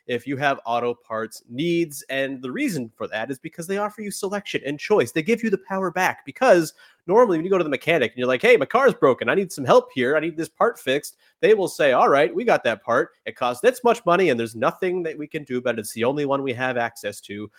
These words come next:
You just gotta pay full freight." That's not how it should be, man. You should go to rock auto dot com, search for the p-, the parts that you need for your car, buy it on, on rock auto dot com for a discounted price, and then bring it to the mechanic and say, "Hey, put this in my car."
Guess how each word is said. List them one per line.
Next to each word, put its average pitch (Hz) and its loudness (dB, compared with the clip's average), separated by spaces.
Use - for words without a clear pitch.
You 95 -18
just 101 -12
gotta 113 0
pay 113 -2
full 117 0
freight." 151 4
That's 277 0
not 185 -8
how 110 -2
it 104 -10
should 110 -10
be, 175 0
man. 190 2
You 214 -4
should 214 -4
go 208 2
to 170 2
rock 156 2
auto 147 2
dot 127 -2
com, 117 -4
search 196 0
for 180 -6
the 160 0
p-, - -6
the 131 -8
parts 139 0
that 127 -2
you 123 -6
need 123 -8
for 120 -8
your 107 -8
car, 131 2
buy 160 6
it 233 6
on, 151 6
on 151 4
rock 135 6
auto 127 2
dot 113 2
com 156 0
for 123 -2
a 113 -2
discounted 127 -6
price, 214 2
and 151 -4
then 190 2
bring 202 2
it 214 0
to 208 -8
the 196 -4
mechanic 180 -2
and 151 -6
say, 156 4
"Hey, 160 4
put 226 6
this 185 6
in 165 0
my 120 2
car." 143 2